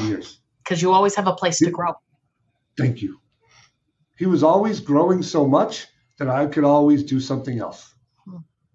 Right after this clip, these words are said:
Speaker 1: right? So your vision gives people who work for you an opportunity to step up and run that branch someday.
Speaker 2: Yes.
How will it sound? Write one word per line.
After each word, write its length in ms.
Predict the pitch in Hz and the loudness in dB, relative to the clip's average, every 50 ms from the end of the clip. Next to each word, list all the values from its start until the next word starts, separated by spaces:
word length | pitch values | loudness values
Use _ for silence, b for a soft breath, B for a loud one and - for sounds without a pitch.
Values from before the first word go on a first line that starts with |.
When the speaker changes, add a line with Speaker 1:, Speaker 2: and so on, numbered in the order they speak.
| _ _ _ _ _ _ _ _ _ - | _ _ _ _ _ _ _ _ _ -6
Speaker 1:
right? 240 | 135 151 - 349 B B B | -4 -4 -4 -4 B B B
So 160 | - - 156 | -2 0 2
your 220 | 156 185 214 220 | 2 4 2 0
vision 640 | 165 156 196 220 - - 175 160 156 160 - - - _ _ | 2 2 2 2 2 2 2 2 2 0 -4 -10 -18 _ _
gives 240 | - 165 170 156 - | -2 0 0 0 -4
people 380 | - 165 190 185 196 202 165 | -4 -4 -4 -2 0 0 0
who 160 | 139 170 160 131 | 2 2 2 2
work 260 | 127 143 156 151 - | 2 0 0 -2 -2
for 140 | - 165 143 | 0 0 2
you 440 | 127 131 147 180 240 233 - b b b b b _ | 4 4 2 2 2 -2 -6 b b b b b _
an 140 | 139 135 143 | -4 -2 -2
opportunity 840 | 151 156 - - 131 120 - 151 156 175 175 190 208 214 202 B B B B B _ _ | -2 -2 -2 -4 -6 -2 0 2 2 2 2 0 0 -2 -4 B B B B B _ _
to 100 | - - | -10 -10
step 320 | - - - 143 143 143 | -8 0 0 0 2 2
up 160 | 160 165 165 170 | 0 0 2 2
and 100 | 156 156 | 2 2
run 180 | 170 180 185 | 2 2 2
that 200 | 202 214 226 - | 0 0 0 0
branch 200 | 269 269 285 277 | 2 2 2 2
someday. 400 | - - 147 127 117 117 117 117 - _ _ _ _ _ _ | 0 -2 -2 0 0 -2 -4 -4 -10 _ _ _ _ _ _
Speaker 2:
Yes. 400 | - 185 175 170 165 - - - | -6 -4 -4 -4 -6 -8 -12 -12